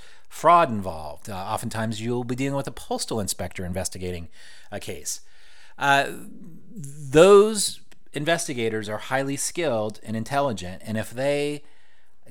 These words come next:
get information about one company doing, you know, undertaking certain actions that they believe violate the law, then they are now, they're no dummies.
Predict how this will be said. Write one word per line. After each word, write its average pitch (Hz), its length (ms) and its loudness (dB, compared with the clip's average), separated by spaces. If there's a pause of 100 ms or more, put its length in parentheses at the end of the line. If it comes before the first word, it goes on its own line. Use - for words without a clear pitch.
get 131 180 2
information 120 920 -2
about 104 460 2 (180)
one 135 400 2
company 101 500 -2
doing, 101 540 0 (1400)
you 131 160 -8
know, 107 140 -10
undertaking 127 500 -6
certain 139 300 0
actions 113 640 0 (240)
that 107 180 2
they 113 100 4
believe 110 300 2
violate 101 500 2
the 113 80 -10
law, 80 380 -8 (760)
then 120 340 0
they 143 260 0
are 139 240 0
now, 156 280 -2
they're 151 160 -2
no 208 120 2
dummies. 190 640 0